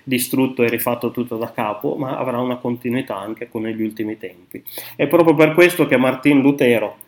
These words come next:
scriveva, ad esempio, che se avesse saputo che l'indomani sarebbe finito il mondo, sarebbe subito andato fuori nel suo giardino per piantare un albero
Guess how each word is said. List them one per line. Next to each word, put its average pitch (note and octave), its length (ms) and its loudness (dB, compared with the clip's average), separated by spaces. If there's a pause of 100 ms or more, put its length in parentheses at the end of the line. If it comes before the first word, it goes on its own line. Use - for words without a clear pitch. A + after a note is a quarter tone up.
(600)
scriveva, C3+ 600 6
ad B2+ 100 2
esempio, A#2 640 0 (300)
che - 100 4
se - 120 2
avesse C#3 360 4
saputo C3+ 540 4
che A#2 80 0
l'indomani A#2+ 760 6
sarebbe A#2+ 400 2
finito C#3+ 360 4
il D#3 80 6
mondo, G2+ 440 0 (220)
sarebbe B2 340 4
subito C#3+ 360 6
andato B2 360 4
fuori D#3 380 6
nel A#2 240 2
suo D3+ 200 4
giardino A#2+ 800 0
per A#2+ 160 0
piantare A#2 540 0
un A2 120 -4
albero G2+ 500 -6